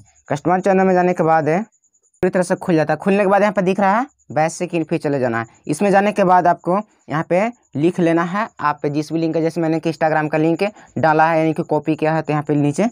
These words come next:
दिख रहा होगा यहाँ पे मैंने डिलीट करके बताया था कि YouTube और Facebook बचा है, सिर्फ Instagram को आया था। तो यहाँ पे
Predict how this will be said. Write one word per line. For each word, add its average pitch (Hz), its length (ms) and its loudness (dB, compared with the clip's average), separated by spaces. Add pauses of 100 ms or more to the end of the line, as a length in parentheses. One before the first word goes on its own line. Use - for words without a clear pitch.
(320)
दिख 143 260 0
रहा 147 200 2
होगा 160 300 0 (680)
यहाँ 156 200 -2
पे 160 100 2
मैंने 151 220 2
डिलीट 147 240 -2
करके 156 180 -4
बताया 151 280 0
था 175 120 -4
कि 156 220 2
YouTube 170 320 0 (260)
और - 60 -2
Facebook 147 360 -2
बचा 147 240 0
है, 160 60 -2
सिर्फ 151 200 -2
Instagram 143 440 0
को 139 80 -2
आया 131 160 2
था। 185 160 -4
तो - 400 -10
यहाँ 135 120 -2
पे 196 200 0